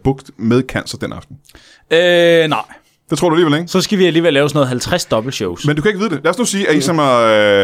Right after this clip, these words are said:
Speaker 1: øh, I samler en, en pose penge ind, ikke?
Speaker 2: Jamen, det gør vi.
Speaker 1: Ja, det gør I.
Speaker 2: Vi
Speaker 1: Og,
Speaker 2: får
Speaker 1: og,
Speaker 2: nemlig kun kontant.
Speaker 1: og de pe-, og de penge bliver sendt i en pose ind til, øh, k-, Kræftens Bekæmpelse, eller hvem der får dem?
Speaker 2: Ja.
Speaker 1: Lige præcis de penge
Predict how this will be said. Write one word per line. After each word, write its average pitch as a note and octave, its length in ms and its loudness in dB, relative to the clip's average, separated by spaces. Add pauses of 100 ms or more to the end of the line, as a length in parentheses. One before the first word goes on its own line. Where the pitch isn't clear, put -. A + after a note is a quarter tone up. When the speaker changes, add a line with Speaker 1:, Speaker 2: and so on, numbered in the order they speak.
Speaker 1:
øh, G#2 60 -2
I C3 40 -2
samler G#2+ 480 0
en, F#2 100 -4
en G#2+ 180 -2
pose A#2 240 -2
penge A2 220 -2
ind, - 80 -10 (100)
ikke? D3+ 120 -2 (180)
Speaker 2:
Jamen, C#3+ 120 -2
det G3 100 0
gør D#3 120 0
vi. G#2 140 -10 (120)
Speaker 1:
Ja, F#2 120 -2
det E3 120 -4
gør G2+ 120 0
I. F2 100 -4 (200)
Speaker 2:
Vi C#3 80 0
Speaker 1:
Og, C3+ 40 0
Speaker 2:
får F3 220 2
Speaker 1:
og, D3 80 -10
Speaker 2:
nemlig C#3+ 220 0
kun E3 160 -2
kontant. - 320 -6 (100)
Speaker 1:
og B2 180 -2
de G3+ 80 -4
pe-, - 300 -6 (480)
og B2+ 140 -4
de G3 60 -8
penge E3 240 -2
bliver C#3+ 100 -2
sendt A#2 200 -4
i - 20 0
en G#2 100 -2
pose F3 340 -2
ind C#3 80 -4
til, B2 360 -2
øh, G2 380 2 (160)
k-, - 260 -10
Kræftens - 340 -6
Bekæmpelse, E3+ 340 -4
eller C#3 80 2
hvem C3+ 60 -2
der C#3 80 -2
får C#3+ 100 2
dem? C#3+ 120 -4 (280)
Speaker 2:
Ja. C3 140 0 (420)
Speaker 1:
Lige F#3+ 140 2
præcis C#3+ 320 -4
de F#3 160 -4
penge G2+ 400 -2